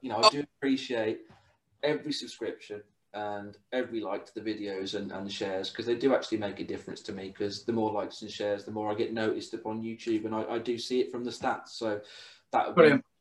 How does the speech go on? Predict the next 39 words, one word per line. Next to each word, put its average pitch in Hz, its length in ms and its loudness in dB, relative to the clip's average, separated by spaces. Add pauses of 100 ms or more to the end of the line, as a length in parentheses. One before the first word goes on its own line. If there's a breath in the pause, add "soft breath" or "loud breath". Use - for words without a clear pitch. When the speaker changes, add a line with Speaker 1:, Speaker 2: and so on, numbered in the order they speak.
(120)
Speaker 1:
that 113 120 2
would - 80 -6
be 117 140 0
much, 120 380 -6
much 117 220 -8
appreciated 110 520 -2
that - 140 -8
people 107 460 -6
that 110 120 0
are 113 160 4
enjoying 98 400 -4
this 104 280 -8
and 98 280 -4
watch 110 220 -2
the 104 80 -10
YouTube 110 320 -6
side. 127 260 0
Obviously, 139 340 0
it's - 120 -2
still 135 160 2
available. 131 480 2
Audio 127 200 2
version 120 480 -4
is 110 440 -2
on 107 320 -2
Apple, 113 440 -4 (520 soft breath)
uh, 101 200 -2
also 107 380 0
on 107 160 -4
Google 107 480 0
and 104 400 -4 (100)
on 101 340 -2
Spotify 113 760 0
and 113 320 -2
on 117 280 -2
all, - 320 0
basically 143 480 2
all, 131 380 2
uh, 127 240 2